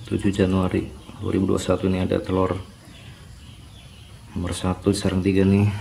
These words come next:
Ini telur kedua nih. Ini dua ekor di sarang yang sama ya. Oke, balikin. Oke, mat siang. Hari ini hari Jumat delapan Januari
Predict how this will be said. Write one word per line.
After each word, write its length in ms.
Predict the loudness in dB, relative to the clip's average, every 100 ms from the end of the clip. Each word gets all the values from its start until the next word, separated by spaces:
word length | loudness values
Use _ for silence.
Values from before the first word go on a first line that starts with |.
| -8 -6 -2
Ini 320 | 0 -2 -4
telur 240 | -6 -4
kedua 240 | -2 0 0
nih. 180 | 0 -4 -8 -16 -16 -16 -18 -16 -16 -16 -8 -4
Ini 40 |
dua 320 | -2 0 0 0
ekor 320 | 0 0 2
di 480 | 2 2 2 0 -2
sarang 480 | -4 -2 0 -2
yang 0 |
sama 320 | -2 -2 0 0
ya. 160 | 0
Oke, 160 | 0 0
balikin. 560 | 2 2 2 -2 -2 -4 -6 -8 -8 -10 -10 -12 -12 -12 -12 -14 -16 -18 -16 -14 -14 -14 -4
Oke, 160 | 6
mat 100 | 6
siang. 640 | 8 10 12 12 10 8 6
Hari 160 | 6 6
ini 500 | 10 10 10 10 10 6 2 -8 -10 -12 -12 -14 -16 -16 -16 -16 -16 -16 -16 -18 -16 -14 -6
hari 380 | -2 2 2 2
Jumat 340 | 2 6 6 6 0 -12 0
delapan 300 | 2 6 6
Januari 460 | 8 10 10 10